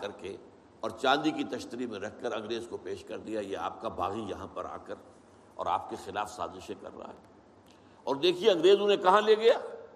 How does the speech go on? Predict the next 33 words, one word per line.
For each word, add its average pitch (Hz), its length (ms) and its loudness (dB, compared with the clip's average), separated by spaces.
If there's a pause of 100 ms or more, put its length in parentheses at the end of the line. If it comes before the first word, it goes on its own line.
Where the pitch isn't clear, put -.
(440)
مالٹا، 254 460 6 (1200)
میڈیٹرینین 254 880 2
سی 226 280 -4
کا 196 240 2
ایک 185 220 4
جزیرہ، 123 460 -2 (520)
بحیرہ 165 360 8
روم 202 360 2
کا۔ - 180 -6 (760)
آخر - 260 -6
ہندوستان 113 460 -6
میں 165 100 -8
بھی - 80 -12
تو - 80 0
واپس - 340 -2
لا 90 100 -6
سکتا 87 380 -14
تھا، 123 120 -12
ہندوستان 123 500 -6
کی - 120 -14
کسی - 260 -14
جیل 90 180 -10
میں - 160 -20
نہیں۔ 87 180 -12 (1800)
اقبال 143 520 8
کے 156 100 -2
نفس 151 320 -2
سے 151 160 -2
ہے 143 100 2
لالے 135 340 2
کی 123 220 -6
آگ 127 160 0 (140)
تیز، 127 320 0